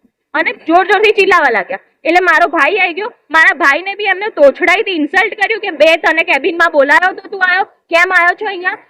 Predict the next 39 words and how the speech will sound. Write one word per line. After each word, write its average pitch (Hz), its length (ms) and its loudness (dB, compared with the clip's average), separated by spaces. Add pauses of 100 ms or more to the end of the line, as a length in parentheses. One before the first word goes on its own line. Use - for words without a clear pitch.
એકદમ 339 500 0
જોરથી. 294 360 2
પછી - 440 -4
મેં 349 180 0
એમને 370 160 -4
કીધું 392 280 -2 (180)
કે 392 80 -6
"તમે 349 300 2
પોલીસ 339 340 2
છો, 466 300 2
પોલીસની 349 500 4
કામગીરીને 359 680 0
અમે 339 200 2
રિસ્પેક્ટ 415 440 -2
કરીએ 415 200 2
છીએ, 453 120 2
પણ 370 180 0
તમે 320 220 0
આટલી 294 360 -4
તોછડાઈથી 359 580 -2
જોરથી 302 380 2
વાત 285 280 2
કરશો 330 440 2 (320)
નહીં, 311 240 2 (160)
આ 349 260 2
એક્સેપ્ટેબલ 339 680 0
નથી 294 320 0
મેડમ." 247 300 -2 (320)
પણ 415 120 -10
પછી 415 220 0 (120)
એમને 403 160 -8
કહ્યું 381 260 0
કે 403 100 -4
"આ 349 240 0
કમ્પ્લેન 349 500 -4
બી 440 60 0
એક્સેપ્ટેબલ 302 760 0
નથી 294 300 2
મેડમ," 226 300 0